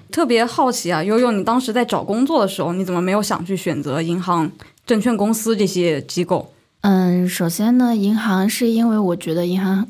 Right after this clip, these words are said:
Speaker 2: 银行这个单位它其实是一个应届生比较多会去选择的单位，因为它比较好的岗位都是在一些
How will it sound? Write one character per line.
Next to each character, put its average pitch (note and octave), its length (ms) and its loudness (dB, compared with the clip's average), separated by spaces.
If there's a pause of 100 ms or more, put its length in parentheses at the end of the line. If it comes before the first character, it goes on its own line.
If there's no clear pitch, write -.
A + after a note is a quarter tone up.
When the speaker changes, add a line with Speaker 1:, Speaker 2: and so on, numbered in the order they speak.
Speaker 2:
银 F3+ 200 -2
行 F3+ 280 0
这 F#3+ 120 -2
个 D#3 460 -4 (300)
单 F3+ 180 0
位 G#3+ 160 0
它 F#3+ 160 -2
其 F3 240 -6
实 F3+ 160 -4
是 G3 220 -2
一 F3 140 2
个 F#3+ 340 -2
应 B3 180 2
届 A#3 160 0
生 G#3 240 0
比 F3 80 0
较 E3 180 -2
多 E3+ 160 -4
会 F#3 140 -4
去 F#3+ 100 -6
选 F3+ 240 -10
择 - 120 -10
的 F3+ 100 -8
单 F#3 240 -2
位， F#3+ 100 -2
因 G3 100 -2
为 G3+ 120 2
它 G3+ 140 -2
比 G3 120 -6
较 F3+ 120 -2
好 - 200 -8
的 - 100 -10
岗 E3+ 220 -8
位 F3 140 -4
都 F3+ 140 -2
是 F3+ 240 -4
在 F3+ 200 -4
一 F3+ 60 -4
些 F3+ 320 -4